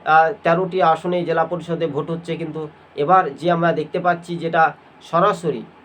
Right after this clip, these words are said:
আহ, এছাড়াও আমরা দেখতে পাচ্ছি যে বিলোনিয়া, একই চিত্র, বিলোনিয়াতে গ্রাম পঞ্চায়েতে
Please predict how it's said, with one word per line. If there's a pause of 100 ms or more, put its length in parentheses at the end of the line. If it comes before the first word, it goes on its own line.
(220)
আহ,
এছাড়াও
আমরা
দেখতে
পাচ্ছি (200)
যে
বিলোনিয়া, (260)
একই
চিত্র,
বিলোনিয়াতে
গ্রাম
পঞ্চায়েতে